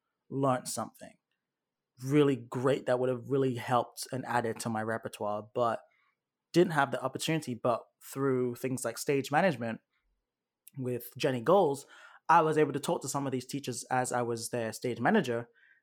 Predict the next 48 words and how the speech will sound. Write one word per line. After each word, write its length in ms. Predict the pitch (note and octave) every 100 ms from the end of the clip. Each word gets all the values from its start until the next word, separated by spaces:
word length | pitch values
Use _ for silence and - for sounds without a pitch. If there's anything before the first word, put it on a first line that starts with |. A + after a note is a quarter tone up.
| _
and 300 | D3+ C3 A#2
learn 500 | B2+ C#3+ E3+ C#3 B2+ A#2+
different 280 | B2 A#2+
things 260 | - A2 G#2+
that 80 | A#2
they 80 | A2+
would 120 | A2+
tell 220 | A#2+ G#2+
me. 140 | G#2 -
And 100 | -
they 40 | A#2+
were 80 | A#2+
like, 160 | A2 -
"Oh, 260 | G3 C#3+ B2
I'm 140 | C3
looking 180 | B2 B2
for 120 | C3+
this," 340 | D#3 B2 - -
or, 400 | A#2+ A2 G#2 -
"This 180 | C3+ -
is 80 | C3+
how 220 | A#2+ A#2
I 80 | A#2
like 200 | A#2 -
to 60 | A#2
do 160 | C3
things." 400 | - A2 G2+ -
And 100 | A2+
so 380 | - B2 A2 G#2+ _ _ _ _ _ -
that 340 | B2 D3+ -
was 140 | C3+ B2
enough 560 | B2 A#2 A2 - - _
for 300 | - - A#2
me 380 | A#2 B2 D3 -
in 160 | - D3+
that 160 | D#3+ -
respect. 600 | D3 - E3 - - - _ - _ -
Or 200 | C#3 C3
if 160 | B2+
I 120 | C3+ B2+
was 340 | B2 D#3+ E3
in 80 | D#3+
a, 140 | C#3 C3 _ _ _ _ _
in 140 | C#3 B2+
a 220 | A#2+ A#2
role 640 | A2+ D3 D#3+ C#3+ C#3 C3 _
with 380 | C3+ A#2+ - - _
a 420 | B2+ A#2+ A#2 A2